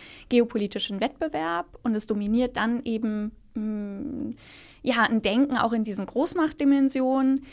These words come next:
dann, ähm, ja, treten wirtschaftliche Erwägungen vielleicht ein Stück weit zurück.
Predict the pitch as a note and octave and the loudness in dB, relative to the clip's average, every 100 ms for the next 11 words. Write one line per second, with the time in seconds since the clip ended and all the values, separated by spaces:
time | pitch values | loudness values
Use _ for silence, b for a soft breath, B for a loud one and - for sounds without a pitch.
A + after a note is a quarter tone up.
0 | B B B B - E3+ A#3+ C4 B3+ B3+ | B B B B 0 4 6 6 8 10
1 | B3+ B3+ B3 - D#4 D#4+ - B3 A3+ A3+ | 10 6 2 0 2 2 0 0 2 0
2 | B3 C4+ C4 C4 C4 A#3+ A#3 A#3+ A3+ A3+ | 0 -2 -2 -4 -2 -2 -2 -2 -4 -4
3 | - B3 A3+ B3 A#3 G#3+ - G3 - - | -6 -4 -4 -4 -2 -4 -2 -6 -6 -12
4 | - | -16